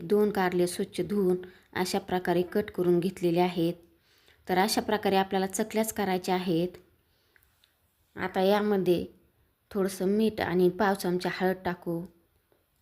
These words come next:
मिक्स करून घेऊ. हातानेच आपल्याला हे सर्व मिक्स करायचं आहे.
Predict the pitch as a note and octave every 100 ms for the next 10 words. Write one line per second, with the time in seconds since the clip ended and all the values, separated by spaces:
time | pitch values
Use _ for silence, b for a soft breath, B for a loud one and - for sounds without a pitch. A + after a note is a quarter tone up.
0 | _ _ _ _ _ _ _ _ _ _
1 | _ _ _ _ _ _ _ _ _ _
2 | _ _ - G3+ G#3+ - - F#3 F#3+ F#3
3 | F3+ F3 F#3+ _ _ _ _ _ _ _
4 | _ _ - - F#3+ A3 A#3 A#3 G#3 G3
5 | F#3+ F#3+ F#3+ G3+ G3 - G#3 F#3+ G3 A3
6 | - - G3 F#3 F#3 F3+ F#3+ E3+